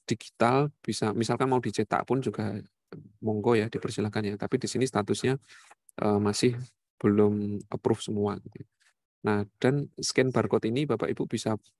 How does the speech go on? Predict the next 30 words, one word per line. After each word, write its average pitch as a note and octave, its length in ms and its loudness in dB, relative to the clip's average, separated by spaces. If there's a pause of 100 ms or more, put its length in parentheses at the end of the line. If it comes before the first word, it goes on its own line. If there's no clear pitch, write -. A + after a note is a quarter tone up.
bisa G#2+ 560 -2 (480)
pastikan A#2+ 480 0
untuk G#2 340 2 (200)
validasi A2+ 560 2 (140)
ya. - 20 -10 (120)
Jadi A2 300 -6
scan A2 240 -4
barcode G#2 380 -2
ini A#2+ 200 -6
mungkin A#2+ 300 -6
Bapak - 240 -6
Ibu - 100 -8 (600)
coba - 200 0
pakai - 220 0
H G2 100 0
P-nya A2 240 0
tuh. A2 140 -6 (880)
Pakai - 280 -2 (260)
iPhone, A2 480 2 (100)
fitur - 300 -2
kameranya A2+ 580 2 (600)
shortkan A2+ 480 -2
aja G#2+ 180 -2
ke - 80 0
arah A2 220 2
sini, A#2 240 -2
nanti A2+ 260 -2
akan A#2 360 -4 (720)
otomatis G#2+ 720 2
tampil A2+ 640 0